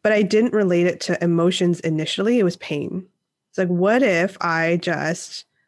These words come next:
the word that's coming to my head is succumb, but what if I just, like, allowed the pain instead of, like, putting up walls against it? What if I just opened the door?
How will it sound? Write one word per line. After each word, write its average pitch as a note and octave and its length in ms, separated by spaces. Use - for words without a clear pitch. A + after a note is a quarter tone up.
the F#3+ 200
word G3+ 260
that's B3 160
coming B3 220
to B3 120
my B3 60
head B3 80
is G3+ 140
succumb, F3+ 680
but G3 120
what G3+ 140
if A#3+ 140
I B3+ 100
just, G#3 240
like, F3+ 220
allowed E3+ 440
the E3+ 100
pain D3 240
instead D#3 220
of, D#3+ 120
like, D#3+ 180
putting G3+ 280
up G3 160
walls F3 320
against D#3 340
it? D3 60
What F3 100
if F#3 80
I A3 60
just G#3 200
opened F3 240
the D#3+ 60
door? - 380